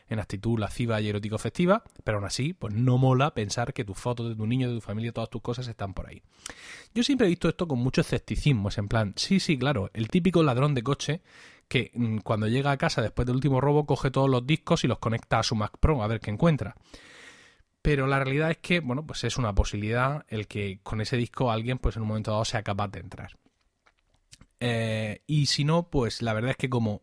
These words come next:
mm, protegerlo adicionalmente no cuesta nada, pues vamos a hacerlo. Me he estado informando del tema porque durante mucho tiempo todo esto me ha dado un poco igual, pero bueno, ahora como tengo aquí Proyecto Macintosh, que es un sitio donde verter todas estas inquietudes, pues, eh,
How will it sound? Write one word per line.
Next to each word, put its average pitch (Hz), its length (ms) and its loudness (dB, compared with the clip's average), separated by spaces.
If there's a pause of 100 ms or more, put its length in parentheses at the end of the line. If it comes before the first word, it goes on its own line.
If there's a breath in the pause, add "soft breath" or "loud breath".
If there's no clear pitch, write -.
mm, 104 260 -2 (460)
protegerlo 127 720 2 (460 soft breath)
adicionalmente 135 640 0
no 131 100 0
cuesta 135 280 0
nada, 131 280 0 (540 loud breath)
pues 113 300 0
vamos 117 340 0
a 95 40 -4
hacerlo. 98 300 -4
Me 117 80 0
he - 20 -4
estado 104 300 -2
informando 110 460 -4
del 156 100 0
tema 180 280 4
porque 120 240 -2
durante 107 240 -2
mucho 110 200 -2
tiempo 113 380 -2 (220)
todo 117 180 0
esto 117 180 0
me 110 100 0
ha 107 60 0
dado 110 180 0
un 110 100 -2
poco 139 240 10
igual, 202 320 4 (480 loud breath)
pero 202 260 4
bueno, 160 300 2
ahora 123 300 2
como 113 180 -2
tengo 113 160 0
aquí 135 340 0
Proyecto 123 440 0
Macintosh, 151 640 2
que 123 140 0
es 113 120 -2
un 117 80 0
sitio 123 240 0
donde 117 320 2
verter 110 560 -2
todas 117 280 0
estas 117 200 -2
inquietudes, 143 520 2
pues, - 400 -4
eh, 95 640 -4